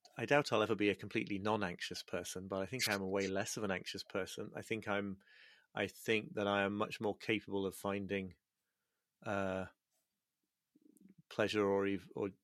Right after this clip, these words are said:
or even just sort of absorption in the things that I'm doing, instead of with that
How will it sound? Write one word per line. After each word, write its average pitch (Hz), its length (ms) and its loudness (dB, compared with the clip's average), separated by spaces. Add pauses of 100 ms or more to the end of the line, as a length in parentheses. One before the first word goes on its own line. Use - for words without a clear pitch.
or 120 100 -2
even 104 120 -2
just 101 140 -2
sort 104 120 0
of 95 60 -4
absorption 101 760 4 (200)
in 101 160 -2
the 98 80 -2
things 101 300 -2
that 101 100 2
I'm 95 180 0
doing, 98 360 4
instead 98 320 0
of 95 120 0
with 98 180 0
that - 140 0